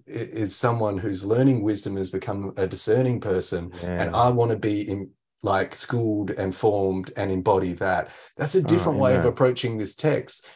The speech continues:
Speaker 1: because
Speaker 2: Yeah.
Speaker 1: suddenly survival is an act of subversion,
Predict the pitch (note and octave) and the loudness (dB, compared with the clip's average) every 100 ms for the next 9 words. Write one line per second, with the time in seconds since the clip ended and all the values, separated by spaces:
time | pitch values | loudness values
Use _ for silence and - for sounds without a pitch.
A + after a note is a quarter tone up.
0 | _ C3 C#3 C3 E2+ E2 D3+ D#3+ D#3+ C#3 | _ 0 4 4 4 2 4 4 4 2
1 | B2+ - - C3 A#2+ C3+ C#3+ B2 A2+ - | 2 0 -4 -2 2 2 2 -2 -6 -10
2 | _ _ A#2 A2+ G#2 A2+ A2 - B2 - | _ _ -6 -4 -2 0 0 -2 -6 -2
3 | G#2 F2+ D3+ C#3 B2+ E2 F2 | 0 6 8 8 4 -4 -6